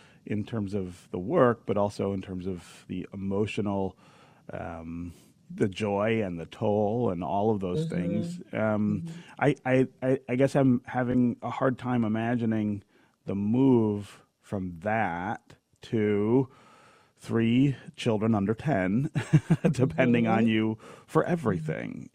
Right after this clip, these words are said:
Speaker 1: Um,
Speaker 2: Mm-hmm.
Speaker 1: so, so just talk about where you were, I guess, at the beginning of this year and how that change, how you, how you
Speaker 2: <laughs>
Speaker 1: managed that
Speaker 2: It's
Speaker 1: change.
Speaker 2: Well, I just, like, at the beginning of this year, I was like, "I've gotta, I've gotta get outta here. I've gotta,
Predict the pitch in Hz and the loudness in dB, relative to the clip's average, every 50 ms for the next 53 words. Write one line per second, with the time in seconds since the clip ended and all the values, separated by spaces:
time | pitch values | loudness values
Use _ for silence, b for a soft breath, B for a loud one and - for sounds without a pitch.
0 | - - - 117 107 101 98 98 98 98 95 117 156 156 156 156 156 143 131 - | -12 -8 -4 -2 -2 -2 -2 -2 -4 -4 -4 -4 -6 -6 -4 0 0 0 0 0
1 | - - 139 135 120 160 147 - - - 160 156 - 156 131 131 107 - 107 120 | 0 0 0 0 2 0 -6 -6 -6 -8 -6 -4 -2 0 2 2 2 2 0 2
2 | 123 123 123 120 113 107 101 101 110 127 135 123 107 98 98 98 95 101 98 98 | 2 4 4 4 2 2 0 2 4 6 6 6 4 4 0 0 -2 -2 -2 -2
3 | 95 - - - - b b b b b b b b b b b b b b b | -4 -6 -10 -18 -20 b b b b b b b b b b b b b b b
4 | b b b b b 113 113 - 98 104 92 117 123 131 143 127 110 98 95 98 | b b b b b -6 -4 -4 -4 -4 -2 2 2 4 4 4 4 2 -2 -6
5 | 95 - - 107 95 92 90 92 92 90 90 90 92 92 - B B B B B | -6 -8 -8 -6 -6 -4 -4 -4 -4 -6 -6 -6 -6 -8 -10 B B B B B
6 | B B - - - 110 113 123 117 113 104 98 - - - - 117 120 123 113 | B B -16 -10 -6 -4 -2 -2 0 -2 -2 -4 -6 -8 -8 -6 -4 -2 -2 -2
7 | 107 104 98 92 90 - - - B B B B B B B B B - - - | -2 -2 -2 -4 -6 -8 -10 -14 B B B B B B B B B -12 -6 -2
8 | 123 151 - - - - - 131 143 143 139 135 135 - - - 143 131 127 - | 0 0 0 0 -2 -2 0 2 4 4 6 6 6 6 6 6 4 0 -2 -2
9 | 139 151 196 185 - 78 - - _ _ _ _ _ _ _ _ _ - 180 233 | -2 -2 -4 -4 -6 -8 -12 -18 _ _ _ _ _ _ _ _ _ 2 4 6
10 | 233 196 - - 220 226 240 214 233 277 208 - 220 - - - - - 190 190 | 6 6 6 6 6 6 4 4 0 0 2 4 4 4 4 4 4 4 6 6
11 | 208 180 202 208 226 233 247 247 233 214 196 196 - 185 175 175 160 - 156 165 | 4 2 4 4 4 4 4 4 2 2 2 2 4 4 6 6 8 8 6 6
12 | 165 156 165 151 - - - 165 170 156 160 170 165 170 170 170 - - 165 170 | 4 4 2 0 0 2 2 2 4 4 6 6 6 6 6 4 2 2 2 2
13 | 160 156 175 170 165 170 170 170 165 165 175 170 160 160 156 165 175 185 175 160 | 2 2 2 4 4 6 4 4 2 2 0 2 2 2 2 2 2 0 0 0
14 | 160 147 131 82 117 147 147 147 - 156 151 151 151 151 151 147 143 143 151 | 0 0 0 2 2 0 0 0 0 0 2 4 4 6 6 6 6 4 2